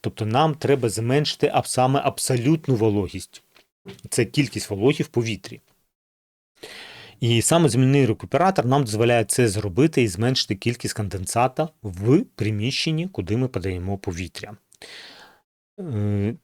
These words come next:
друге питання. Можемо ли ми вважати п'ять метрів, закопаної п'ять метрів труби сто шіс-, сто шістдесят міліметрів? Так, можемо. Наскільки це буде ефективно? Життя покаже.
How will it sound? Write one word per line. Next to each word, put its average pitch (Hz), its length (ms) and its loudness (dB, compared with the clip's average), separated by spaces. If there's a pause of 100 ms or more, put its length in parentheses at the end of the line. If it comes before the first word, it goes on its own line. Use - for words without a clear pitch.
(260)
друге 123 420 4
питання. 87 580 -8 (1080)
Можемо 160 400 4
ли 139 120 6
ми 139 260 6
вважати 117 540 2
п'ять 127 280 0
метрів, 117 300 0
закопаної 104 760 0
п'ять 123 320 0
метрів 110 260 0
труби 98 280 -4
сто - 160 -6
шіс-, - 320 -6
сто - 300 -4
шістдесят 98 600 -4
міліметрів? 90 440 -6 (120)
Так, 139 380 0
можемо. 101 600 2 (420)
Наскільки 190 380 0
це 156 140 -2
буде 127 300 2
ефективно? 98 520 -6 (100)
Життя 98 420 -6
покаже. - 460 -18